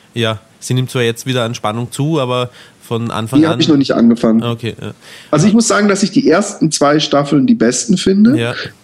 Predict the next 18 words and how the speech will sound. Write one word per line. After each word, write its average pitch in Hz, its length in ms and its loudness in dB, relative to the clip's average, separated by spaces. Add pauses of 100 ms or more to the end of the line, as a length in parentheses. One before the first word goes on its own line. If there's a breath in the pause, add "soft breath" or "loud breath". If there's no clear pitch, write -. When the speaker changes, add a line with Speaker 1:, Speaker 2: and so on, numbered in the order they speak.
(120)
Speaker 2:
Die 156 80 4
erste 170 300 2
Staffel 160 400 0
so 156 100 4
ein 151 100 2
bisschen 156 400 2
die 143 160 4
Staffel 139 420 0
ist 135 300 2
mit 127 240 4
dem, 120 280 6
„Oh, 156 320 4
da 117 120 2
ist - 180 0
ein 104 160 2
anderer, 123 300 2
äh, 90 640 0
Serienkiller“ 151 1120 2